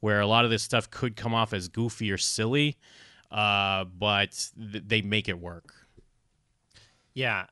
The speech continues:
Speaker 2: and on, uh, <laughs> on Espenson, I don't think we said it on the podcast, we said it after the show, but, like,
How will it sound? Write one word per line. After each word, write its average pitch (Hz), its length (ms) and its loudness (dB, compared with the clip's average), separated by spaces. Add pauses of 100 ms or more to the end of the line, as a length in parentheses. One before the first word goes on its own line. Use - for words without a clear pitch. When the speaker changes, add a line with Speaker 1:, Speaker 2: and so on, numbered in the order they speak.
(100)
Speaker 2:
and 117 380 -2
on, 117 640 -2 (140)
uh, 104 260 2 (120)
<laughs> - 120 -10
on 117 400 -4
Espenson, 110 760 -8
I 107 240 -6
don't 131 220 -4
think 165 140 -6
we 156 80 -4
said 139 160 -2
it 113 120 -4
on 110 220 -6
the 110 60 -8
podcast, 107 540 -6
we 104 60 -10
said 98 180 -8
it 98 140 -10
after 104 340 -4
the 107 80 -8
show, 98 280 -6
but, 107 160 -8
like, 95 300 -6